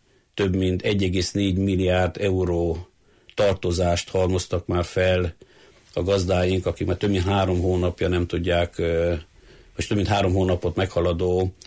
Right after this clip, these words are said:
részlet, ö, fizetési elmaradás van. Ugyanakkor csak az idei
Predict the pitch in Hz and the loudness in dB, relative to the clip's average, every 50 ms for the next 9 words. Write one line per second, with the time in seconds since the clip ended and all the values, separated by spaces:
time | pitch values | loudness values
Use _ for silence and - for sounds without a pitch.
0 | - - - - - 95 95 95 90 - - 90 87 90 - - 85 85 85 85 | -20 -20 -14 -6 -2 0 0 0 0 0 0 -2 -2 -2 -2 -4 -2 0 0 0
1 | 82 - 92 87 92 85 - - 85 85 - - - 90 90 90 87 85 95 92 | -2 -2 -2 -2 -2 -2 -2 -2 -2 -2 -2 -2 -2 0 0 0 0 0 0 0
2 | 92 90 92 90 90 87 85 87 87 85 - - - 92 95 98 110 127 127 - | 0 0 0 0 0 0 -2 0 -2 -2 -4 -2 -2 0 2 2 2 0 -2 -4
3 | - - - - - - - - - - - - 92 90 90 92 92 90 - - | -8 -20 -20 -20 -20 -20 -20 -20 -18 -8 -4 -2 2 2 2 2 2 0 0 -2
4 | 95 85 - 95 87 - 87 85 101 113 113 123 92 92 92 90 92 92 87 | -2 0 0 -2 -2 0 0 0 2 2 2 2 2 2 2 0 0 0 -2